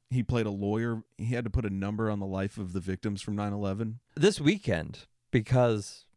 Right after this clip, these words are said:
Speaker 2: Kelly will be out of town, I'm gonna sit and watch The Flash.
Speaker 1: You're gonna do The Flash? I
Speaker 2: Yeah,
Speaker 1: knew that's where that
Speaker 2: because
Speaker 1: was
Speaker 2: I've
Speaker 1: going.
Speaker 2: several times been like,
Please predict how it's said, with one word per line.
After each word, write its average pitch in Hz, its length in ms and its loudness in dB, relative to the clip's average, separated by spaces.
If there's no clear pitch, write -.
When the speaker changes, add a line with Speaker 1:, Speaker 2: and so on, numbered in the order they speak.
Speaker 2:
Kelly 110 240 6
will 101 120 2
be 101 140 2
out 95 120 2
of 92 100 -2
town, 113 360 0
I'm 131 140 6
gonna 156 180 6
sit 139 440 2
and 107 180 2
watch 104 300 4
The 90 80 -4
Flash. 98 360 4
Speaker 1:
You're 151 100 4
gonna 131 200 0
do 127 100 2
The 120 80 0
Flash? 127 480 0
I 147 80 4
Speaker 2:
Yeah, 143 180 6
Speaker 1:
knew 110 80 2
that's 110 180 -4
where 107 80 0
that 98 80 0
Speaker 2:
because 170 200 6
Speaker 1:
was 208 80 4
Speaker 2:
I've 180 220 2
Speaker 1:
going. 104 180 -14
Speaker 2:
several 151 400 4
times 117 300 2
been 113 180 2
like, 95 200 0